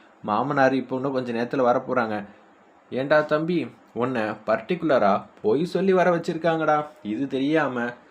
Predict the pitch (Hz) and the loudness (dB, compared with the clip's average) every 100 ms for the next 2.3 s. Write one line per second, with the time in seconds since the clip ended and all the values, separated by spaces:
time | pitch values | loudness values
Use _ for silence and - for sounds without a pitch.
0 | _ _ _ _ - 135 127 180 185 151 | _ _ _ _ -4 -2 0 0 0 0
1 | 139 147 - 135 - - 165 170 170 151 | 0 -2 -4 -6 -6 -4 -2 0 0 0
2 | 139 139 143 | -2 -4 -4